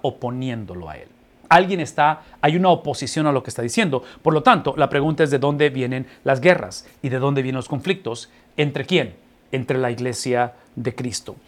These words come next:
Entonces, una de las cosas que otra vez quiero que piensen conmigo en un proceso de revitalización, pastores, estoy implorando esto. Esta ha sido mi oración y esta es mi plegaria. La revitalización de la iglesia,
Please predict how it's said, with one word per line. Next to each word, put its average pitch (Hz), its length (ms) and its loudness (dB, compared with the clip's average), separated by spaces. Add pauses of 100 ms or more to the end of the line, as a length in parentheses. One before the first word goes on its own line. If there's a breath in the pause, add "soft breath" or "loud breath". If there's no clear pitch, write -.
Entonces, - 460 2 (640)
una 202 160 4
de 180 80 4
las 143 120 4
cosas - 300 0
que - 80 -2
otra 147 180 4
vez 139 320 2
quiero 156 240 4
que 135 140 2
piensen 151 440 0
conmigo 143 520 2
en 127 140 0
un 143 100 0
proceso 143 380 -2
de 135 80 4
revitalización, 135 840 0 (320 loud breath)
pastores, 151 540 -2
estoy 151 320 -2
implorando 165 640 2
esto. 127 320 2
Esta 156 200 4
ha 147 60 6
sido 170 220 6
mi 165 100 2
oración 170 480 6 (240 loud breath)
y 135 60 0
esta 151 160 0
es 160 60 2
mi 170 100 2
plegaria. 170 720 4 (560 soft breath)
La 147 180 6
revitalización 170 1000 4
de 170 80 10
la 175 80 6
iglesia, - 500 4